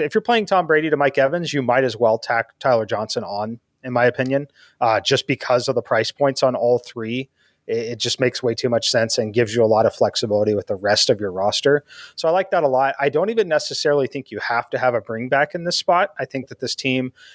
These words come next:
has shown that they're okay kind of running it up a little bit, kind of passing still in all situations.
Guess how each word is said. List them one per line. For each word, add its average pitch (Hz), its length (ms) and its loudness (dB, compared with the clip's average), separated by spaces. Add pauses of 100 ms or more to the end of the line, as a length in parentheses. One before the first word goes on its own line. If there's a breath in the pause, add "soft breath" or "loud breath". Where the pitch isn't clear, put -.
has 131 140 0
shown 131 340 2
that 127 140 -2
they're 127 200 4
okay 120 500 -2
kind 120 380 -2
of 127 140 2
running 151 260 0
it 160 100 2
up 156 160 2
a - 20 -6
little 156 200 2
bit, 165 180 2
kind 117 260 -4
of 135 80 -2
passing 135 380 0
still 147 320 4
in 139 60 2
all 135 120 4
situations. 135 880 -4